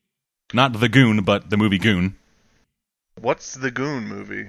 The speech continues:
Speaker 2: I, I
Speaker 1: Uh,
Speaker 2: don't
Speaker 1: so
Speaker 2: remember
Speaker 1: Goon,
Speaker 2: this
Speaker 1: the mo-,
Speaker 2: film.
Speaker 1: so Goon is a movie starring Seann William Scott,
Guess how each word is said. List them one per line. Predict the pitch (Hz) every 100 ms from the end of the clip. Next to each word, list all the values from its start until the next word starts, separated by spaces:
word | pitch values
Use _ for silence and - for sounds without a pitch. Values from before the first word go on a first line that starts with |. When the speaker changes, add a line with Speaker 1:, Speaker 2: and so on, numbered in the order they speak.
| 101
Speaker 2:
I, | 143
I | - _ _ _ - 113 -
Speaker 1:
Uh, |
Speaker 2:
don't | 120
Speaker 1:
so | 113 123
Speaker 2:
remember | 123 233
Speaker 1:
Goon, | 262
Speaker 2:
this | 240
Speaker 1:
the | 135
mo-, | 147 147
Speaker 2:
film. |
Speaker 1:
so | - 117
Goon | 117 202 143 175 _ _ _ _ _ _ -
is | 131 131 127 113
a | 123
movie | 127 123 127 117
starring | - 123 113
Seann | - 170 180
William | 175 135
Scott, | - 107 98 -